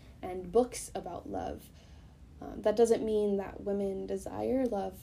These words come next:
more than men do. We are just raised to be more concerned with lovelessness. And on the same token, um, this does not indicate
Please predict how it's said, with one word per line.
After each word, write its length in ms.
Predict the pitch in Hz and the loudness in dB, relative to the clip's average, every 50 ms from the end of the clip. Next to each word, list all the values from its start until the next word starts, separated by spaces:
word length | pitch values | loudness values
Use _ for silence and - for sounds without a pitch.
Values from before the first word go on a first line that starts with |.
| - - - | -18 -10 -4
more 220 | 202 196 196 196 | -2 0 0 0
than 180 | 190 196 190 196 | 0 0 0 0
men 280 | 196 196 202 226 226 202 | 0 0 2 2 0 0
do. 300 | 202 190 185 190 190 196 | 0 -2 -4 -2 -2 -2
We 240 | 196 196 208 220 | 0 2 6 6
are 80 | 226 220 | 6 6
just 220 | 214 240 233 233 | 6 4 2 2
raised 760 | 214 208 220 214 214 214 208 202 - - - - - - - - | 2 2 6 8 8 8 6 4 -2 -8 -12 -14 -16 -14 -6 -4
to 100 | - 208 | -4 -4
be 520 | 196 - 208 208 208 202 202 196 196 196 - - - - - - - - - - | 0 0 0 2 2 2 2 0 0 -2 -6 -14 -16 -16 -16 -18 -18 -16 -6 2
more 240 | 226 214 214 220 | 6 6 8 6
concerned 1080 | 208 - - 214 214 202 - - - - 208 208 202 202 202 202 202 202 196 196 - - - | 6 2 -2 -2 -2 -2 -2 -2 0 2 4 4 4 4 4 2 2 0 0 -2 -6 -8 -6
with 280 | - 190 196 190 - | 0 0 0 0 0
lovelessness. 1120 | 196 196 196 190 185 175 - - 185 185 - - - - - - - - - - - - - - - - - - - - - - - - - - - - - - - - | 0 0 2 2 0 -2 -4 -8 -8 -8 -8 -10 -10 -10 -10 -12 -12 -12 -12 -12 -14 -14 -16 -20 -20 -20 -20 -20 -18 -16 -16 -16 -16 -16 -16 -16 -16 -16 -16 -16 -12 -8
And 160 | - 190 185 | -6 -2 2
on 160 | 196 196 202 | 4 4 6
the 60 | 202 196 | 4 4
same 340 | - - 240 226 226 220 | 4 4 4 4 4 2
token, 880 | 208 - 214 214 214 208 - 202 196 196 190 190 190 175 - - - - - - - - - - - - - - - - | 2 2 4 4 4 4 4 2 2 2 2 0 -2 -2 -4 -6 -8 -12 -14 -16 -14 -16 -16 -14 -14 -14 -14 -12 -10 -10
um, 500 | 190 185 185 - - - - - - - - - - - - - - - - - - - - - - - - - | -8 -8 -8 -8 -10 -10 -10 -10 -12 -12 -12 -12 -12 -12 -12 -12 -12 -14 -16 -14 -12 -10 -10 -10 -10 -10 -8 2
this 200 | 226 220 226 226 | 4 4 4 6
does 120 | - 233 214 | 4 4 4
not 220 | 233 214 208 - | 4 4 4 2
indicate 640 | - 214 214 208 208 208 - 196 190 180 - - - | 2 2 4 4 2 2 0 -2 -2 -2 -2 -4 -8